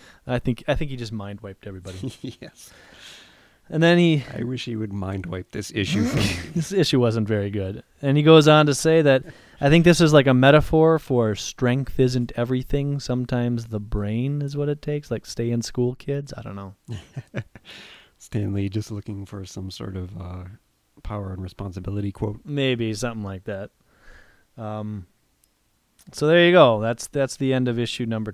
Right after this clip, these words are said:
Speaker 1: two. Kind of a, kind of a snoozer.
Speaker 2: Yeah, definitely not, uh,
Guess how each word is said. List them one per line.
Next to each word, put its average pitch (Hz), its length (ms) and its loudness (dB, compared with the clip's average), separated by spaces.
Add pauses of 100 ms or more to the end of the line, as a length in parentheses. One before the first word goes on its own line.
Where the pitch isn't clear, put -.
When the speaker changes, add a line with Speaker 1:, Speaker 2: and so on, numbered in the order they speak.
Speaker 1:
two. 95 300 -12 (320)
Kind 151 180 -2
of 160 100 0
a, 127 300 4
kind 170 140 -6
of 160 60 -6
a 127 40 -2
snoozer. 131 800 -2 (140)
Speaker 2:
Yeah, 151 240 -12
definitely 160 400 -8
not, 151 400 -10
uh, 139 440 -12